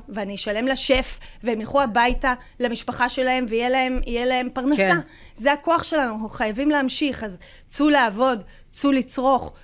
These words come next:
Speaker 2: מהמם.
Speaker 1: צאו לבלות. כמובן, כל הזמן איתם בלב שלנו, אבל אנחנו חייבים להמשיך להניע
Speaker 2: כן.
Speaker 1: את הכלכלה. מי שהוא לא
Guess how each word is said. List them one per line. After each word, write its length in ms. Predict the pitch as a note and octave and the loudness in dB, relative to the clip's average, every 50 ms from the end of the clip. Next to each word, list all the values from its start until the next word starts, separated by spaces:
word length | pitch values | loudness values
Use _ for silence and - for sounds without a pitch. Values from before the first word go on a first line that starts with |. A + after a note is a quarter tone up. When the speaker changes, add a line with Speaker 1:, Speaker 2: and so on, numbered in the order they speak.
| - | -8
Speaker 2:
מהמם. 100 | G#3+ G#3+ | -6 -6
Speaker 1:
צאו 180 | F#3+ - C#4 C#4 | -2 0 2 4
לבלות. 600 | C#4 C#4+ C#4 A3+ A#3 A#3 A#3+ B3+ C4+ B3 - - - - - - - - - - - - | 6 6 4 4 2 2 4 2 2 0 -2 -8 -16 -20 -20 -20 -20 -20 -20 -20 -14 -12
כמובן, 440 | - A3 A3 G#3+ G#3 C#4 C#4 C#4 C4 C4+ | -10 -8 -8 -4 0 0 0 0 0 0
כל 220 | - C4+ C#4 D4 | 2 2 4 4
הזמן 300 | D4 D4 C4+ C4 B3 B3 | 2 2 0 -2 -2 -2
איתם 360 | A#3 A3+ - C4 C4 B3+ C4 | -4 -2 0 0 0 2 0
בלב 280 | A#3 A3 A3 A#3+ C4 C#4+ | 0 0 0 -2 -2 -2
שלנו, 520 | - - F#4 G4+ F#4 C#4 A#3 G#3 G3 F#3 - - - - - - - - - - - - | -4 -2 0 2 2 2 0 -2 -6 -10 -12 -16 -20 -18 -18 -18 -18 -18 -20 -20 -14 -14
אבל 320 | G#3 F#3 F3 G#3 G#3 G3+ G3+ - - - _ - - | -12 -10 -8 -8 -6 -6 -8 -10 -14 -20 _ -20 -16
אנחנו 240 | G#3 G3+ G3+ - G3+ | -14 -12 -10 -10 -8
חייבים 300 | F#3+ - G#3 G3+ G#3+ B3 | -6 -4 -4 -4 -2 -2
להמשיך 360 | B3+ A#3 A3 - - - - | -2 -2 -4 -4 -6 -6 -4
להניע 300 | A3+ G#3 G3+ G#3 A3+ A3+ | -4 -4 -4 -4 -4 -2
Speaker 2:
כן. 60 | G#3+ G3+ | -2 -2
Speaker 1:
את 120 | F#3 F3 | -2 -2
הכלכלה. 460 | G#3 G3 - - G#3+ G#3 A#3 B3 A3+ G3 - - - - - - - | -4 -6 -4 -4 -4 0 0 0 0 -2 -6 -14 -20 -20 -20 -10 -2
מי 140 | A3+ B3+ D4 | 0 2 2
שהוא 220 | - - D4 B3+ | 2 2 2 4
לא 120 | B3 B3+ | 4 4